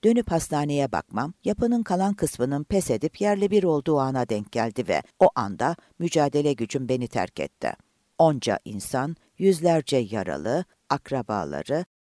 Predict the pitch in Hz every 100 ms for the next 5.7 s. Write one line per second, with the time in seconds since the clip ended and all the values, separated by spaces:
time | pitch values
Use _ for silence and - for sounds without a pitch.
0 | _ - 208 175 - 156 156 135 135 139
1 | 135 151 131 135 - 95 104 - 160 -
2 | _ _ - 196 - - 127 120 - 62
3 | 58 50 - - _ _ _ _ _ _
4 | _ _ _ - 165 160 - 131 - -
5 | 120 67 - - 107 69 73